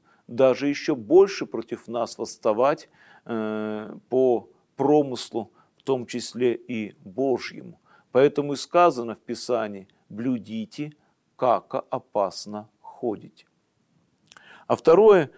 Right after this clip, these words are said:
что есть в этом слове очень важное — ожидать любому человеку, мы же несовершенны,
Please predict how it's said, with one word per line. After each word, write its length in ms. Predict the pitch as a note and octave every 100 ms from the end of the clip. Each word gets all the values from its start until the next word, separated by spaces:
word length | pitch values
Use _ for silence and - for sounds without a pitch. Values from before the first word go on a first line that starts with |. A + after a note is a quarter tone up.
| _ _
что 600 | - - C#3+ C#3+ B2 -
есть 560 | G#2 G#2 C3+ A#2+ - -
в 100 | A2
этом 260 | B2 A#2 A2
слове 440 | - B2 A2 A2+
очень 400 | - A#2 - A2 -
важное — 680 | G#2 A#2 B2+ A2+ C#3 E3+ E3+ - _ - - -
ожидать 840 | B2 F3 F3+ E3+ G#3+ D3 - - _ _ _ _ -
любому 500 | C3 B2 D3+ A2+ G#2
человеку, 760 | - A2+ C3 B2+ G2+ - _ _
мы 160 | A#2 A#2+
же 180 | G2 A2
несовершенны, 1040 | A#2 A#2 G#2+ - G#2 G#2+ - B2 G#2+ -